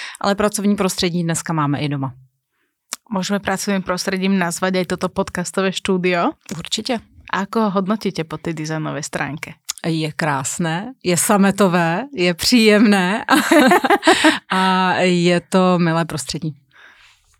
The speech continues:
Speaker 2: Tak to je dobrá správa. Čiže už asi viem možno, aký trošku tvý ten vhľad a vkus máte. A so mnou ste sa ešte včera, respektíve počas prípravy na tento podcast podelili, že máte úplne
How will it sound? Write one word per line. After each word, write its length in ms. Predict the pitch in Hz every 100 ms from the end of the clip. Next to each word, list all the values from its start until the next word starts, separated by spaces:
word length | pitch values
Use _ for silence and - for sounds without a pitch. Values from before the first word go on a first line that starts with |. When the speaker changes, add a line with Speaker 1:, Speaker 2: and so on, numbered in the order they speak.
| -
Speaker 2:
Tak 160 | - 165
to 120 | 180
je 20 |
dobrá 220 | 165 175 185
správa. 400 | - 190 196 185
Čiže 240 | 190 220
už 160 | 233 -
asi 240 | 240 294
viem 240 | 208 196
možno, 240 | 190 175 180
aký 240 | 170 -
trošku 400 | 170 175 175 -
tvý 240 | 190 180 180
ten 220 | 190 185 175 - - -
vhľad 320 | 170 180 180
a 40 | -
vkus 240 | - 247
máte. 500 | 233 254 247 - 170 165 - - - - -
A 160 | - 180 175 180 190 190 -
so 180 | - 247
mnou 140 | 302
ste 100 | 294
sa 160 | 247 226
ešte 160 | 208
včera, 560 | 214 - 208 170 165 180
respektíve 560 | 180 - 190 - 196 185
počas 320 | 190 202 -
prípravy 400 | - 202 214 202
na 40 |
tento 180 | 196 240
podcast 480 | 233 185 - 226 -
podelili, 480 | 220 190 180 170 190
že 160 | 196
máte 640 | 180 175 - - 196 180 -
úplne 400 | - 220 208